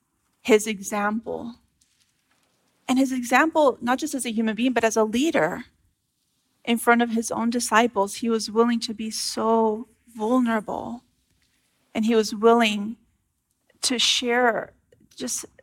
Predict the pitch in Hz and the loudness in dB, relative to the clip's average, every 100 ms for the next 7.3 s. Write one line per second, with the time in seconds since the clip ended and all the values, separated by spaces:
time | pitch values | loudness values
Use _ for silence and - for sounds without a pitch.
0 | _ - 240 240 226 220 226 - - 240 | _ -10 0 2 4 4 4 2 -6 -8
1 | 208 - 233 240 240 233 220 196 190 214 | -10 -8 -4 0 0 0 -4 -6 -6 -12
2 | - _ _ _ _ _ _ _ _ - | -16 _ _ _ _ _ _ _ _ -2
3 | 226 240 262 247 - 254 240 254 240 - | 4 4 6 4 2 4 6 6 4 -6
4 | _ _ _ _ _ _ 254 - 269 277 | _ _ _ _ _ _ -12 -2 0 0
5 | - - 262 277 - 226 247 - - 269 | -4 -6 -4 -4 -6 -12 -10 -10 -4 -2
6 | 277 240 254 262 269 - - _ - 254 | 0 -2 -4 -4 -6 -6 -20 _ -6 0
7 | 262 254 | 2 0